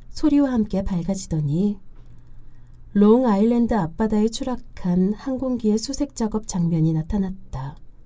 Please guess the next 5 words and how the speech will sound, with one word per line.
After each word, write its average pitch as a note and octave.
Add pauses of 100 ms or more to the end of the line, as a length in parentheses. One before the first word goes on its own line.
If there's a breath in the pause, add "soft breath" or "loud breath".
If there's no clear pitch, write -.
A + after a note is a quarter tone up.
(720 soft breath)
요즘은 G3+ (160)
이 G#3
뉴스뿐이었다. G#3 (1040 soft breath)
이거 G3+
아니면 F#3